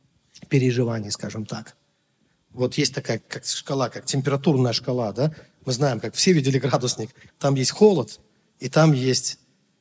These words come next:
тепло. Помните, э, к Лаодикийской церкви Иисус обращается? И Он говорит, что «давай туда, в горячий спектр». И Он говорит, «Я стою у двери и стучу, кто отворит, войду и будем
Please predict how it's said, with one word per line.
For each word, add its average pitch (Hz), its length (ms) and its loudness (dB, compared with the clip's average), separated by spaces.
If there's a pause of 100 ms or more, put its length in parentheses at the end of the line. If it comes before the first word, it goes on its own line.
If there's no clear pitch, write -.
(520)
тепло. 131 540 0 (160)
Помните, 160 500 6 (480)
э, 131 160 -2
к - 80 -8
Лаодикийской 147 600 4
церкви 113 440 -4 (1080)
Иисус 120 400 -2
обращается? 110 600 -2 (1080)
И 139 100 -2
Он 135 200 4
говорит, 127 280 0
что 117 220 -4
«давай 131 300 -2
туда, 131 260 -2
в 104 60 -8
горячий 123 360 0
спектр». - 460 -4 (840)
И 147 80 2
Он 135 140 6
говорит, 131 200 0
«Я 127 80 2
стою 165 360 2
у 170 40 2
двери 135 320 0
и 113 60 -2
стучу, 120 420 -6
кто 117 220 -10
отворит, 135 400 -4
войду 110 280 -4
и 113 40 0
будем 107 340 -6